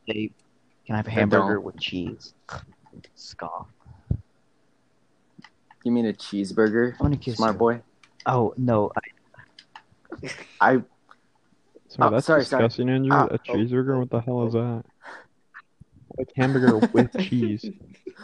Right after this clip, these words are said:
Speaker 2: Andrew, what the hell are you talking about?
Speaker 4: I think it's a cheeseburger.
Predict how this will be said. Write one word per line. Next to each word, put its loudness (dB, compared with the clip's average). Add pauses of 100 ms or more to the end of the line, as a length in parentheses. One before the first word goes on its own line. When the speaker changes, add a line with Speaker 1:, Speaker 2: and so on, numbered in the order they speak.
(440)
Speaker 2:
Andrew, -2 (160)
what -6
the -2
hell 0
are -2
you -4
talking -8
about? -6 (1700)
Speaker 4:
I -12
think -14
it's -16
a -18
cheeseburger. -14